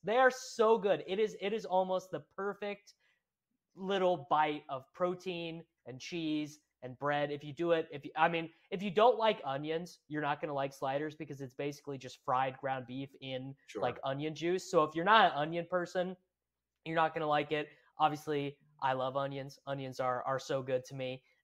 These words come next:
Speaker 1: Um, yeah, I, now on Valentine's Day, nice Italian dinner. Ten, uh, that's, that's what we do. Uh, uh, you know, some people like other stuff, but we just, we always go to a nice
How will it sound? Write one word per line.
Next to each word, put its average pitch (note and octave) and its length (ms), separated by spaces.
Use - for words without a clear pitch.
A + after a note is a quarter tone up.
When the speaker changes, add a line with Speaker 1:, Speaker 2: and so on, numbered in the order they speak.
Speaker 1:
Um, B2 520
yeah, E3 260
I, A3+ 300
now B3 300
on A3 220
Valentine's G#3+ 560
Day, D3 360
nice F3+ 320
Italian C#3+ 420
dinner. A#2+ 380
Ten, D3 220
uh, D3+ 260
that's, E3+ 240
that's E3+ 200
what C#3+ 160
we B2 120
do. A#2+ 260
Uh, B2+ 300
uh, D3 40
you C#3+ 140
know, C3+ 180
some D3+ 180
people C3 440
like B2 200
other A#2+ 180
stuff, A#2+ 300
but B2+ 140
we C3 80
just, B2+ 260
we C3+ 140
always E3 260
go C3 160
to C3+ 160
a B2+ 60
nice A#2+ 400